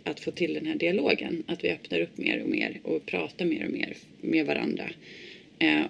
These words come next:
och egentligen så är det relevant oavsett om man är i en förändring eller inte. Eh, men det är ett sätt att göra det när man liksom inte kan ha de här särskilda insatserna vid sidan av,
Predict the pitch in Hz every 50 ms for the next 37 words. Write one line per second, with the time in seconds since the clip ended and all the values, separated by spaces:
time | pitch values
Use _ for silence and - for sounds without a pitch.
0 | - - - 185 175 180 208 240 285 277 262 - - 175 160 156 - - 165 -
1 | 160 151 156 151 156 151 151 156 151 147 151 147 - - - - - 185 156 165
2 | 165 170 - - 262 214 - - - 165 165 156 151 147 147 151 151 151 - 165
3 | 151 143 143 147 156 151 156 160 175 151 147 - - - - - - - - -
4 | - - - - - - - - 160 156 156 - - - 196 196 196 196 185 196
5 | 185 185 185 - - - 254 233 - - - - - - - - 165 151 - 160
6 | 156 - - - 156 156 107 78 - 78 156 156 156 151 - 165 160 151 - 147
7 | - - 175 175 170 156 151 143 - - - - - - - - - - 190 190
8 | 185 170 160 165 156 147 147 - - - 208 190 170 151 151 - - 233 226 208
9 | 170 - - 170 160 143 143 - - - - - - - - 160 - 156 - -
10 | 165 151 156 160 196 226 - - 160 175 185